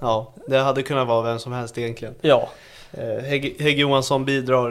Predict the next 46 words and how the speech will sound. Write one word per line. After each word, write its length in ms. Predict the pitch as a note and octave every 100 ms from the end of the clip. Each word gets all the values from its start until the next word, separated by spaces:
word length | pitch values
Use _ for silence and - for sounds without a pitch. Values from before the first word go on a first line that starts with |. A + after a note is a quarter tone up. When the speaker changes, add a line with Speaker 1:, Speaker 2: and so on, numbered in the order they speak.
| A#2+ A#2+
Speaker 1:
med 380 | B2+ B2 B2 B2+
något 180 | B2+ B2+
som 160 | C3+ B2
inte 160 | B2
Sidklev 540 | - C3+ B2 B2 C#3 A#2+
riktigt 340 | A#2 B2+ A2+
har 120 | A#2+
haft, 340 | B2 A#2+ - A#2+
eh, 80 | A#2+
i 340 | A#2+ A#2+ C3 B2+
det 60 |
här 100 | B2
lugnet 440 | B2 C3 A#2+ A#2 -
som 140 | A#2
sprids 400 | - C#3 B2 -
sig 160 | B2 A#2
över 120 | A#2+
hela 440 | B2 A#2 A2+ A#2
planen. 460 | A#2+ D3 C3+ C3+ B2 - -
Speaker 2:
Ja, 220 | C#3 A2+
och 80 | A#2
står 160 | - A2+
för 120 | A#2
avgörande 540 | A2+ A2+ A2+ A2 A2+
räddning 340 | A2 G#2+ A2 A2
också. 300 | - - A2 -
Speaker 1:
Ja. 280 | B2+ A2 - -
Speaker 2:
Så 320 | - B2 A#2 A2+ - - - - -
han 180 | - D#3+
får 120 | E3
hitta 280 | F3+ F3+ F#3
in 140 | F3+ F3
i 20 |
mål. 300 | E3 E3+ F3 - _ -
Eh, 280 | C3 C3 D3
ytterbackar 580 | D3 D3+ C#3 D3 - D3
blir 120 | C3+
ju 80 | C#3
Johan 220 | C#3 C3+
Larsson 280 | C3+ C3 C3+
och 60 | A#2
Hult. 360 | C#3 C#3 - -
Speaker 1:
Ja. 260 | B2 A2 -
Speaker 2:
Båda 560 | C3 C3 B2 B2+ B2 B2+
Speaker 1:
Eh, 80 | C3
Speaker 2:
överjävliga. 540 | A#2 A#2+ A#2+ B2+